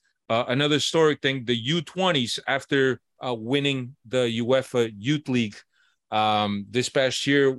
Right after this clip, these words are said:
went to, um, went to Uruguay, Montevideo, to play Peñarol in their,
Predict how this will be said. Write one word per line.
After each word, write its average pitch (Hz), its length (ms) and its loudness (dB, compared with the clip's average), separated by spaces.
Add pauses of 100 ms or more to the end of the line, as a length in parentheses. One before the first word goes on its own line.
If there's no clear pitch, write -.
(140)
went 139 340 -6 (220)
to, 120 320 2
um, 101 420 0 (200)
went 151 300 0
to 131 320 0
Uruguay, 107 800 -2
Montevideo, 104 760 -2 (500)
to 139 80 0
play 127 260 4
Peñarol 123 680 2
in 113 160 0
their, 107 240 0